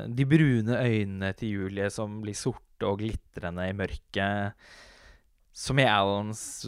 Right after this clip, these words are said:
Husbands and Wives. Den filmen er for øvrig, tror jeg, en viktig referanse, understreket av parafraseringen i tittelen, eh, til kapitlet Oral sex i metoo's tidsalder. I Husbands and Wives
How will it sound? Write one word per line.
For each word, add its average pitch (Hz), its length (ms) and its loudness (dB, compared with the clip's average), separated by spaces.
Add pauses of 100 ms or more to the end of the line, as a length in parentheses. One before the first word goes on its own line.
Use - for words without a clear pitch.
(120)
Husbands 113 380 -4
and 110 120 0
Wives. 104 520 2
Den 160 340 4
filmen 135 300 0
er 110 200 6
for 123 80 -4
øvrig, 98 380 0
tror 107 180 -2
jeg, 117 140 0
en 117 80 -6
viktig - 420 -6
referanse, 92 560 -4 (220)
understreket 117 840 0
av 98 80 0
parafraseringen 104 920 -2
i 104 80 -4
tittelen, 107 600 -4
eh, 107 240 0
til - 180 -6
kapitlet 107 560 -4 (340)
Oral 120 380 6
sex - 320 -4
i 113 40 0
metoo's 104 440 -4
tidsalder. 110 580 0
I 165 140 6
Husbands 143 300 4
and 143 100 6
Wives 160 240 4